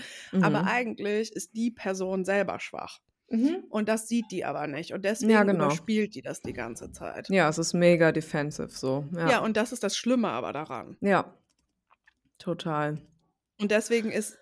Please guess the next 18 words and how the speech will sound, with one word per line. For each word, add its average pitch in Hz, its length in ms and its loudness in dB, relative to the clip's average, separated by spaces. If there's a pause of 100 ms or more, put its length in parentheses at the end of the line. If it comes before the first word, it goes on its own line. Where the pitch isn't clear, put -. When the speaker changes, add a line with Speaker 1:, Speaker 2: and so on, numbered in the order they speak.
Speaker 1:
finde 208 260 -2
ich, 220 140 -2
das 214 160 -6
auch 196 120 -2
eine 190 140 -2
sehr 214 240 -2
berechtigte 202 500 -6
Frage 196 400 -4
bei 185 140 -2
diesem 185 260 -6
ganzen 202 320 -6
People-Pleasing-Thema 202 1000 -4
einfach - 240 -6
auch - 160 -4
mal 185 140 -2
so 175 100 -4
zu - 160 -10
sagen, 180 340 0